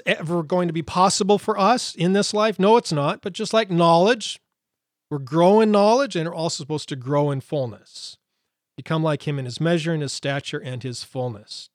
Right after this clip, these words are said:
Behave like him, talk like him, act like him. When people look at us, they should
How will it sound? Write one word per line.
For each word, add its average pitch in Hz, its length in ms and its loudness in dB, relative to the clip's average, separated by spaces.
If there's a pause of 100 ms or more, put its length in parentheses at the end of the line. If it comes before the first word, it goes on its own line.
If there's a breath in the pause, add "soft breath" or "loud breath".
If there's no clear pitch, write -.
(120)
Behave 156 420 0
like 175 260 0
him, 170 280 0
talk 151 320 -4
like 156 260 -6
him, 147 180 -6
act 127 280 -12
like 104 260 -18
him. 104 220 -20 (1080)
When 143 120 -4
people 202 460 2
look 190 180 2
at 170 140 -2
us, 143 240 -4
they 143 180 -6
should 139 400 -6